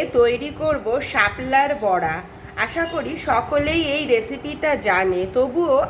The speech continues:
আজকে আমি এইটা তৈরি করছি, তাই তোমাদের সাথে আজকে শেয়ার করছি। এখানে দুটো শাপলা নিয়ে নিয়েছি, আর শাপলা কাটলে কিন্তু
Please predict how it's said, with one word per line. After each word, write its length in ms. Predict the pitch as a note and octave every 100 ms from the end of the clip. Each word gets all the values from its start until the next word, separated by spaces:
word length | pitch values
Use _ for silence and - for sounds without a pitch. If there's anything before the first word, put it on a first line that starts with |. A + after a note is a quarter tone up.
| A3+
আজকে 280 | - - D#4 D4+
আমি 140 | D#4+ D#4+ E4
এইটা 220 | E4 B3+ C4+ C#4
তৈরি 300 | A#3+ A#3+ C#4+ D4
করছি, 300 | D#4+ - D4+ D4
তাই 140 | E4 E4 C#4
তোমাদের 340 | B3+ C4+ D4+ -
সাথে 200 | E4+ E4+ D#4
আজকে 220 | - - F4+ -
শেয়ার 260 | B3+ G3+ G3
করছি। 360 | G3 F#3 F3+ F#3 F3+ - - - - C4+
এখানে 360 | E4 E4+ C4 E4 - - - A3
দুটো 220 | E4 F4 E4+
শাপলা 400 | B3+ G#3 C4 C4+ C#4+
নিয়ে 180 | D4+ D#4 D#4+
নিয়েছি, 420 | E4+ E4+ - C#4+ D#4+ - - - -
আর 80 | -
শাপলা 420 | - B3 - E4+ D#4+ C#4
কাটলে 360 | A#3 A#3+ D4 D4+
কিন্তু 300 | E4+ F4+ -